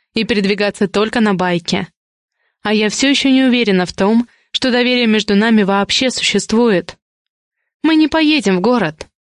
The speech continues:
отвечаю. «Вот как?» Ворон забирает свою чашку с кофе и делает глоток. «Куда же мы в таком случае отправимся?»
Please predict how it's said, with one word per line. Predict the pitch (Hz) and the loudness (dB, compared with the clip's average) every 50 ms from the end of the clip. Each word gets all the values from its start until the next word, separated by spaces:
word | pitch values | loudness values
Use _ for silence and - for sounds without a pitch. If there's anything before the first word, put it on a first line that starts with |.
| _ _ _ | _ _ _
отвечаю. | 185 185 - 185 190 180 - - 196 185 180 165 165 - - _ _ _ _ _ _ _ _ _ _ _ _ | -8 -4 -2 -2 -2 0 0 -2 -2 -2 -2 -4 -4 -6 -12 _ _ _ _ _ _ _ _ _ _ _ _
«Вот | - 185 175 170 170 175 185 - | 0 0 2 2 2 0 0 -4
как?» | - - 349 294 170 147 - - _ _ _ _ _ _ _ _ _ _ _ _ _ _ _ | -4 -4 -2 -2 -2 -4 -10 -20 _ _ _ _ _ _ _ _ _ _ _ _ _ _ _
Ворон | 208 220 285 320 320 269 202 | 0 0 0 2 0 0 0
забирает | 220 196 202 196 196 196 190 185 | 0 0 2 0 2 0 0 -2
свою | - - 190 185 | -2 -2 -2 0
чашку | - - 202 190 - - 202 | 0 -2 -4 -4 -2 -4 -6
с | - | -6
кофе | - - 214 247 262 - - 208 | -2 -2 0 0 0 -2 -2 -2
и | 190 | 0
делает | 160 196 190 190 190 190 185 | 0 2 2 2 2 2 2
глоток. | 175 185 190 190 185 - 196 185 175 175 - - _ _ _ _ _ _ _ _ _ _ | 0 0 0 0 -2 0 -2 -2 -2 -4 -8 -16 _ _ _ _ _ _ _ _ _ _
«Куда | _ - 185 175 196 208 233 | _ -2 0 0 0 0 0
же | 262 285 | 0 2
мы | 277 285 | 0 0
в | - | 0
таком | - 277 - 294 294 277 | -2 -4 -2 0 -2 0
случае | - 285 277 262 - - 294 302 | 0 0 0 0 0 0 -2 -2
отправимся?» | - 320 285 220 160 143 147 - - - - 170 | -2 -2 -2 -2 -2 -4 -6 -6 -6 -6 -6 -8